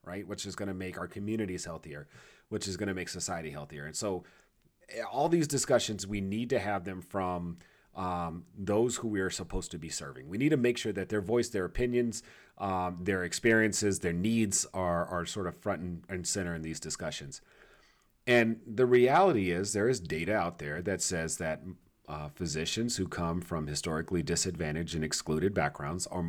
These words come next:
more likely to practice in, um, underserved areas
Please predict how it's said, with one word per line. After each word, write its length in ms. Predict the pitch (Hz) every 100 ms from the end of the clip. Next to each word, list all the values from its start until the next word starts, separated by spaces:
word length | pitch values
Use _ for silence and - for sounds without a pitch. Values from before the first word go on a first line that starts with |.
| 82
more 140 | 82
likely 400 | 80 73 73 85
to 120 | 82
practice 500 | 85 82 71 - 85
in, 240 | 87 80 80 - - - - _ _
um, 460 | - 76 69 67 67 _ _ _ _ _ _ _ _ - _ _ _ _ -
underserved 500 | 113 104 107 104 104
areas 520 | 90 78 76 98 95